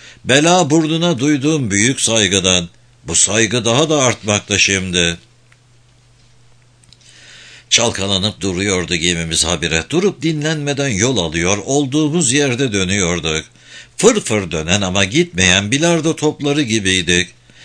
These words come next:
Hem hareket denilen şeyin hem hareketsizlik denilen şeyin ta kendisiydi bu. On gün içinde iki boy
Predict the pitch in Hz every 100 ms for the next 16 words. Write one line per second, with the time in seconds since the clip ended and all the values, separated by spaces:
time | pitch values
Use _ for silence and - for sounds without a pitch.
0 | - - 202 185 175 180 180 196 - 143
1 | 120 113 131 - 80 98 113 151 160 156
2 | 160 151 143 - 156 120 160 131 135 113
3 | 127 120 117 123 113 - 135 151 120 117
4 | 110 104 95 98 92 87 90 87 - -
5 | - - - - 156 240 160 98 87 87
6 | 92 87 107 - 143 - 175 95 101 98
7 | 120